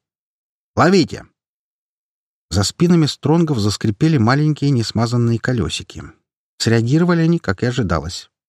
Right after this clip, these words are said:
Резкий разворот, и пять стволов смотрели на несчастную каталку. Единственный человек, который меня услышал, была Марго. Девушка остановила каталку, поставив ее на тормоз. Она откинула простыню.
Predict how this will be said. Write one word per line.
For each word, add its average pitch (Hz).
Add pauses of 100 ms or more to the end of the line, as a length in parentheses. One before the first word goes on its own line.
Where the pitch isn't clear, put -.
Резкий 123
разворот, 98 (160)
и 104
пять -
стволов 123
смотрели 131
на 107
несчастную 117
каталку. - (640)
Единственный 107
человек, 113
который 95
меня 95
услышал, 101
была 107
Марго. 131 (480)
Девушка -
остановила 92
каталку, 160
поставив -
ее 107
на 117
тормоз. 127 (400)
Она 101
откинула 95
простыню. 82